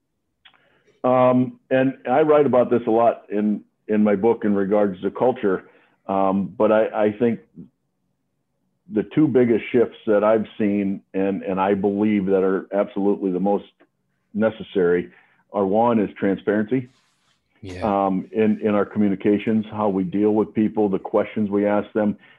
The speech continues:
Speaker 1: the interest we take in our people's, you know, our employees and our team members', you know, lives and their current situations.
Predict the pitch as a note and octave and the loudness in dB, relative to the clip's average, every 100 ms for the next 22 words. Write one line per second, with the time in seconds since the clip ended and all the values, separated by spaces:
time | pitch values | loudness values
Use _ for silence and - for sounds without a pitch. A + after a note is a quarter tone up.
0 | _ A2+ A#2 - C#3 C#3+ D#3 D3+ B2 A2+ | _ -2 -2 -2 -2 2 0 0 -2 0
1 | A2+ A2+ A2+ G#2+ G2+ F#2+ - A2+ A#2 A2+ | 2 0 2 0 0 -2 -2 -4 0 -2
2 | A2 G#2 - G2+ G2 G2 F#2 A#2 A2+ G#2 | -2 -6 -6 -2 -2 -2 -4 0 2 2
3 | A2 A2+ F#2+ F#2 E2+ A2+ A2+ G#2 G#2 G#2 | 2 0 -2 -4 -4 -2 0 2 2 2
4 | G2+ F2+ - _ _ _ _ G#2+ G#2 G2 | 0 -4 -12 _ _ _ _ -2 0 2
5 | G2+ G#2+ A2+ G2 G2+ G2 - G#2+ G#2+ - | 2 2 2 0 -2 -4 -2 -4 -2 -6
6 | G2+ G2 F#2 F#2+ - B2 | -4 0 0 0 0 -2